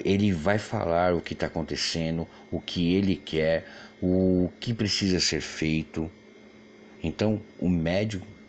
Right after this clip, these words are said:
ele vai conversar com os espíritos.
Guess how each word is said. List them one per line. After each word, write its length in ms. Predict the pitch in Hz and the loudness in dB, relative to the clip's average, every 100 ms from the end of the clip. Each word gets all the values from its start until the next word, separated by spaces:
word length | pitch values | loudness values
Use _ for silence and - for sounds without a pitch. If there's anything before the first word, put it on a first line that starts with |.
| - | -10
ele 180 | 165 165 | -6 -4
vai 160 | 151 | -2
conversar 680 | 87 - 131 127 101 - 104 | -2 0 0 2 0 -2 -4
com 180 | - 113 | -2 -2
os 100 | 104 | 0
espíritos. 760 | 98 - 87 73 - - - | -2 -4 -6 -6 -8 -16 -18